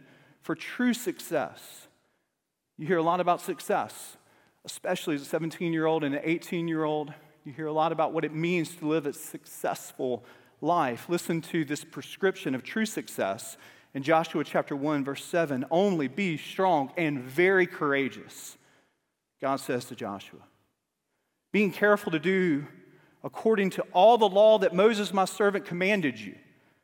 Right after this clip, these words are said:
Do not turn from it to the right hand or to the left, that you may have good success wherever you go.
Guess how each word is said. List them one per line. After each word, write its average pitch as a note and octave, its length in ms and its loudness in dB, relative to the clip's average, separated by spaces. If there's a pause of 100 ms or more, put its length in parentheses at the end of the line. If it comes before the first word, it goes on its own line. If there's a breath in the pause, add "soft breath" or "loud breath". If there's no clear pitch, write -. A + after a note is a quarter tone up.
(640)
Do G3+ 160 4
not C4 180 6
turn C4+ 320 4
from D#3+ 220 0
it C#3+ 120 -2
to - 80 -4
the F3 100 2
right G#3+ 340 4
hand A3 480 2
or F#3+ 140 2
to G3 140 -8
the F3 80 -2
left, G3 460 2 (320 loud breath)
that D#3+ 220 -4
you A#3 120 2
may G#3 340 4
have F3+ 540 -2
good B3+ 200 2
success - 920 -4 (720 soft breath)
wherever F3+ 580 4
you G3+ 220 0
go. C#3+ 260 2